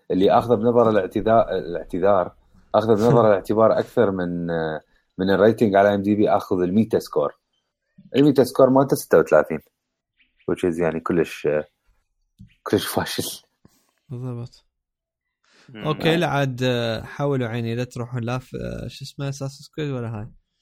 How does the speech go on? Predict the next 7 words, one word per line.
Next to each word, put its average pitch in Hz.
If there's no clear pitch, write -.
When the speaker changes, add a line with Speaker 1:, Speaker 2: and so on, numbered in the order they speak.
Speaker 2:
قاطعوه. 139
Speaker 1:
أي. 117
Speaker 2:
مايكل 120
فاسبندر 135
بعد 120
Speaker 1:
أبدًا. 107
Speaker 2:
خلاص. 71